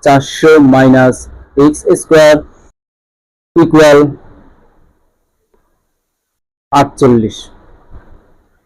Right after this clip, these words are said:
দেখো, এখন আমাদের কি করতে হবে? এই যে আমাদের রুট চিহ্নটা কি বাদ দিতে হবে। তাই কিভাবে বাদ দেবো আমরা?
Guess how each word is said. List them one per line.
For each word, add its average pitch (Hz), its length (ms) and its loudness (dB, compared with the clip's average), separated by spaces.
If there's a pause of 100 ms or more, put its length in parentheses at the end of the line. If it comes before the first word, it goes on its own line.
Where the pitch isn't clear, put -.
(1200)
দেখো, 190 180 2 (320)
এখন 156 140 -2
আমাদের 202 220 0
কি 175 80 0
করতে 175 160 0
হবে? 226 100 2 (320)
এই 185 60 2
যে 185 60 2
আমাদের 175 200 2
রুট 151 180 0
চিহ্নটা 175 220 2
কি 208 220 -2 (340)
বাদ 156 200 -2
দিতে 151 180 -4
হবে। 127 120 0
তাই 156 300 0
কিভাবে 190 160 0
বাদ 208 160 2
দেবো 190 120 2
আমরা? 175 200 2